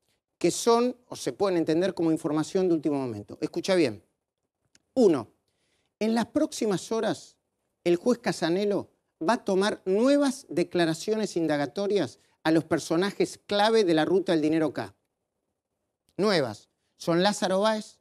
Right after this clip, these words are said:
su hijo Martín, quizás sus otros hijos, todavía no lo sabemos, Luciana, Leandro y Melina, Pérez Gadín, el contador, Federico Láscar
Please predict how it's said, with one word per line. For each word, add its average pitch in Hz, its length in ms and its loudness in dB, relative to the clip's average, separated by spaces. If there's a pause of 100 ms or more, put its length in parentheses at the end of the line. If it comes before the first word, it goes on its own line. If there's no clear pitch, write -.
(120)
su - 200 -2
hijo 175 180 0
Martín, 190 560 -2 (380)
quizás 262 360 2
sus - 280 -4
otros 240 360 0
hijos, 175 460 -2 (320)
todavía 151 380 0
no 151 80 -2
lo 135 60 -4
sabemos, 151 460 -2
Luciana, 170 400 0
Leandro 151 400 0
y - 20 -2
Melina, 151 420 2 (720)
Pérez 262 280 6
Gadín, 214 500 2 (220)
el 135 140 -6
contador, 165 560 -2 (300)
Federico 202 640 2
Láscar 220 480 -2